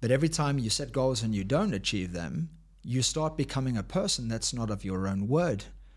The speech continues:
So actually, I said this on another podcast, uh, over the last few months, but actually having goals and not going for them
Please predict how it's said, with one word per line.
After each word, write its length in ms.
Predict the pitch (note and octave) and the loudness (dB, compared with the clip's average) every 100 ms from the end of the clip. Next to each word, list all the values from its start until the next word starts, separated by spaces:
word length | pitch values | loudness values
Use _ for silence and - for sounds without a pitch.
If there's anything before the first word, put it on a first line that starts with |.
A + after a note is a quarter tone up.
| - - _ _ _ _ - | -20 -20 _ _ _ _ -2
So 400 | - C3 A#2 A2 - | 0 0 -2 -2 0
actually, 580 | E3+ F#3 - B2 G#2+ G2+ - - | 2 2 0 2 0 -2 -8 -4
I 60 | A#2+ | 0
said 260 | - D3+ | 0 2
this 160 | B2 - | 0 0
on 80 | A#2+ | 0
another 260 | A2+ B2 | 2 0
podcast, 760 | G#2 D3 E3 - A2 F#2+ - - - | 0 0 0 0 0 0 -2 -4 -10
uh, 60 | - - - | -16 -16 -6
over 140 | C3 A2+ | -4 0
the 100 | A2+ | 2
last 300 | A#2 B2 - | 2 2 0
few 160 | A#2 | 0
months, 360 | A2+ D3 G2 - - - - - | 2 2 0 -2 -6 -16 -12 0
but 140 | B2+ | 4
actually 480 | F3 - C3+ A#2 A#2 - - - - | 4 4 2 2 0 -8 -20 -20 -20
having 600 | - - D3 F3 G3 E3+ | -6 4 6 6 6 4
goals 440 | C3+ C#3+ C3 G2 A2 | 4 4 2 0 -2
and 260 | G#2 G#2+ | 0 2
not 320 | A2+ A#2 - - | 2 0 0 0
going 300 | A#2 B2 B2+ | 2 2 0
for 120 | B2+ | 0
them 360 | A#2+ D#3 G#3 | 0 0 -2